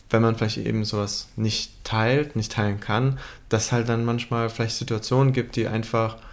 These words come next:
so dieses klassische aus einer Mücke einen Elefanten machen, weil man halt einfach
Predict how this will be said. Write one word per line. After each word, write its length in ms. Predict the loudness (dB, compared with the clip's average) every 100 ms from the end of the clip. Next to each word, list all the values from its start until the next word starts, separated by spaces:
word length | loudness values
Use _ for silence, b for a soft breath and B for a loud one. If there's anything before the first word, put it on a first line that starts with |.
| B B B B B -12
so 560 | 0 4 4 2 0 -8 -12
dieses 260 | -6 -6 -2
klassische 400 | 0 2 2 0
aus 140 | -2 0
einer 80 | 0
Mücke 220 | 2 0
einen 100 | 0
Elefanten 460 | -2 -2 -2 0
machen, 420 | 2 0 -2 -8 -10 -6
weil 120 | -4
man 160 | -2 -2
halt 200 | -4 -6 -12 -20 -20 -20 -20 -18 -2
einfach 480 | 0 6 4 4